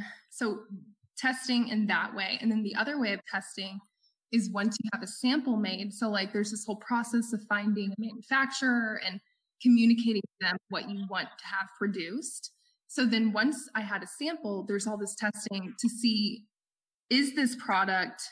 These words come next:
mel-, made well? So, like, if I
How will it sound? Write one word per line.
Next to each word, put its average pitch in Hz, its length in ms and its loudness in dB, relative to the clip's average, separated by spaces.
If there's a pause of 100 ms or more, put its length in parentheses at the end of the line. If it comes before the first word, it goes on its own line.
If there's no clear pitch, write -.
(640)
mel-, 202 480 4 (260)
made 190 200 -2
well? - 400 -8 (380)
So, 208 360 -2
like, 185 380 -2 (480)
if 247 200 2 (140)
I 190 480 0